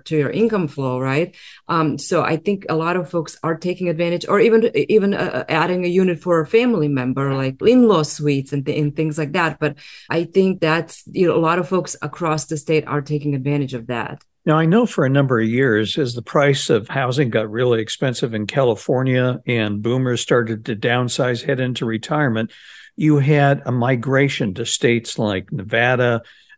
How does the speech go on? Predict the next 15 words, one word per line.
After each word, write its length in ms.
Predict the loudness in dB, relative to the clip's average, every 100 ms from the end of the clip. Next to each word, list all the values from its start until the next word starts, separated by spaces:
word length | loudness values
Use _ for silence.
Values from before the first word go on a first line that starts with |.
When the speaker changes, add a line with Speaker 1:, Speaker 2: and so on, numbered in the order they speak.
| -10
Speaker 2:
uh, 200 | -10 -8
Texas, 840 | -6 0 0 0 2 4 4 2 -6 -8
uh, 220 | -8 -4
Arizona, 800 | 2 4 4 2 2 2 2 0
Florida, 800 | -2 -10 -4 2 4 6 4 2
places 600 | 0 0 0 2 -4 -2
where 280 | 0 0 0 -6 _
the 120 | -4
taxes 560 | -4 -2 -2 -2 -4 0
were 140 | 2
lower, 300 | 4 4 2
the 100 | -2
cost 380 | -4 -4 -4 -4
of 60 | 0
living 400 | 0 2 0